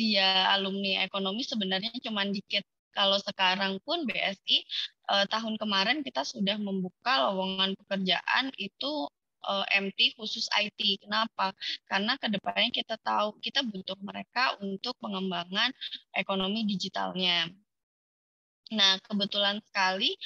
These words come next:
eh, ini tadi double Zoom itu dengan beberapa kampus yang sudah kerjasama dengan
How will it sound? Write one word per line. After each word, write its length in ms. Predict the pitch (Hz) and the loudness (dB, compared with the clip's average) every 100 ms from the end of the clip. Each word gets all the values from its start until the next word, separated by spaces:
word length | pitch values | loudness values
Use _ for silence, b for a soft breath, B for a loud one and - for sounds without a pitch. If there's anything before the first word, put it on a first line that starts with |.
| B B B - | B B B 0
eh, 540 | 208 208 208 202 202 202 208 | 2 4 4 4 2 0 0
ini 160 | 208 | -2
tadi 320 | 208 202 254 | 0 2 2
double 320 | 226 185 185 185 | 2 0 0 -2
Zoom 320 | 202 226 320 - | -4 -4 -4 -6
itu 240 | - 247 | -6 -2
dengan 560 | 226 214 190 190 190 196 | -2 0 0 2 2 4
beberapa 560 | 196 185 190 185 196 - | 2 2 2 0 -4 -2
kampus 480 | 190 190 226 285 233 | -2 -2 -4 -4 -4
yang 80 | 226 | -4
sudah 320 | 208 185 202 | -2 0 0
kerjasama 560 | 208 190 202 208 196 190 | -2 0 0 0 0 0
dengan 240 | 185 190 | 0 -2